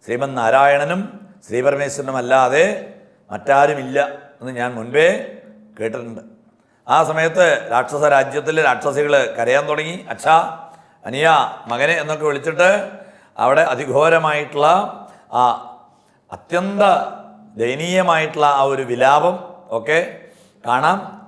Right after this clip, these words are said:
അപ്പോ അവരുടെ ആ വിലാപവും ഒക്കെ അവിടെ കേൾക്കുന്നുണ്ട്. അവസാനം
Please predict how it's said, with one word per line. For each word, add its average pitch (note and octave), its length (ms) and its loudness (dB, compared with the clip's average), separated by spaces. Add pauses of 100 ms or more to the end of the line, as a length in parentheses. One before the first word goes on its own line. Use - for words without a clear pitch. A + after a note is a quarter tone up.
(480)
അപ്പോ F3+ 180 4 (420)
അവരുടെ D3 260 2
ആ D#3 100 4
വിലാപവും D3+ 640 2 (340)
ഒക്കെ C3+ 220 -2
അവിടെ D#3 160 2
കേൾക്കുന്നുണ്ട്. D3 540 -4
അവസാനം C#3+ 720 -2